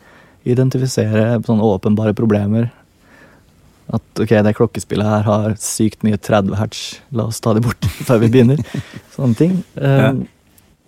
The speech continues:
Speaker 1: og litt mer sånn kontorarbeid type greie,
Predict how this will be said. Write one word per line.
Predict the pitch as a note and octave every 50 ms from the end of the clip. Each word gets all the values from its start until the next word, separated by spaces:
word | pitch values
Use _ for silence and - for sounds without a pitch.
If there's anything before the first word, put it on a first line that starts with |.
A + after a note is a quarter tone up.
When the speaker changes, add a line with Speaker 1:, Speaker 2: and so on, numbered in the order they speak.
| _ - - - _ -
Speaker 1:
og | C#3 D3 D3 D3 D3 C#3 - C#3 B2 G2+
litt | B2+ C#3 D3+ - B2
mer | A#2
sånn | A2+ B2 A#2+
kontorarbeid | - C3+ C3 - - A2+ A#2 G#2 G#2+ G#2+ A2+ A2+ A#2 A#2+ A2+ -
type | - A#2 G2 - A2
greie, | A2+ A2+ G#2 G2+ G#2 A#2